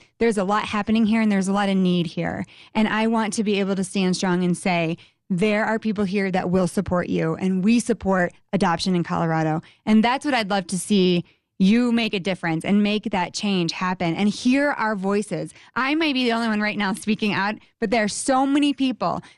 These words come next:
that could tell you their nightmare stories that have happened in this state. And we have to do something to change that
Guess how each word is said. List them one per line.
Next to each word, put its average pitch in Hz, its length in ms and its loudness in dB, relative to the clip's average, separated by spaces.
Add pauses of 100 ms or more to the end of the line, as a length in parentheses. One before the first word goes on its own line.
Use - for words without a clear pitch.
that 226 200 0
could 240 120 0
tell 277 300 0
you 254 180 4
their 208 140 0
nightmare 226 560 2
stories 196 540 -4
that 190 80 -4
have 185 100 -2
happened 190 380 -2
in 180 160 0
this 165 160 -2
state. - 340 -4 (260)
And 226 160 4
we 311 140 4
have 294 280 -4
to 226 100 -8
do 240 120 0
something 202 320 -2
to 165 80 -4
change 170 300 -2
that 156 220 -4